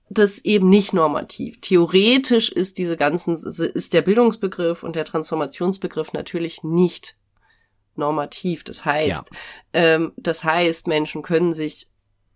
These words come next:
Speaker 1: auch zu VerschwörungstheoretikerInnen
Speaker 2: Mhm.
Speaker 1: durch Schreiben entwickeln
Speaker 2: Ja.
Speaker 1: vielleicht.
Speaker 2: Deshalb, ich glaub, da ist die Trennung. Theoretisch ist es nicht normativ. Wie wir,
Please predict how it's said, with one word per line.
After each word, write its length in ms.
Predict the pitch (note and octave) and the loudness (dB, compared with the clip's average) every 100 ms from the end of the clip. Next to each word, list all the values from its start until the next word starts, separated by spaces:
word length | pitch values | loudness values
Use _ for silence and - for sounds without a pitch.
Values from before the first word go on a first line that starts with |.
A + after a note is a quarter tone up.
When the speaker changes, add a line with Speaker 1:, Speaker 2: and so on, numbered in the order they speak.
| - - _ - | -20 -20 _ -4
Speaker 1:
auch 440 | E2+ A2+ D#3 - | -2 0 -2 -6
zu 640 | - - - E3 D#3 C#3 - - _ | -14 -10 -6 -4 -2 -4 -8 -20 _
VerschwörungstheoretikerInnen 1700 | - D#3 - D3+ D3 D3+ - D#3 C#3+ D3 B2+ - - - E3 D3 A2+ | -6 -4 -2 -2 -2 -4 -8 -8 -8 -10 -12 -14 -14 -8 -4 0 0
Speaker 2:
Mhm. 40 | |
Speaker 1:
durch 180 | G#2+ E3+ | -2 -6
Schreiben 320 | - F#3+ A3 | -4 0 0
entwickeln 420 | - - - F2+ - | -2 -6 -4 -4 -4
Speaker 2:
Ja. 40 | |
Speaker 1:
vielleicht. 540 | - F3+ - - - - - - _ _ _ _ - | -12 -16 -16 -18 -20 -20 -20 -20 _ _ _ _ -6
Speaker 2:
Deshalb, 320 | G2+ A2 - | -2 -2 -4
ich 80 | - | -6
glaub, 180 | A2 - | -6 -2
da 100 | G#2+ | -2
ist 140 | - | -2
die 60 | - | -6
Trennung. 440 | - G#2+ G2 F#2+ - | -6 -4 -4 -6 -8
Theoretisch 560 | - A2+ G2+ B2+ C3+ - | -2 0 0 0 0 -4
ist 200 | B2+ - | -4 -4
es 140 | C#3 | -6
nicht 160 | C#3+ C#3 | -6 -2
normativ. 680 | C3 C3 C3 C#3 D3+ - _ _ - | -2 -2 -4 -6 -8 -10 _ _ -16
Wie 460 | G2 A2+ A#2 F#2+ | -6 -2 -2 -4
wir, 480 | A2+ F3 A2 G#2+ F3 | -4 0 2 0 -4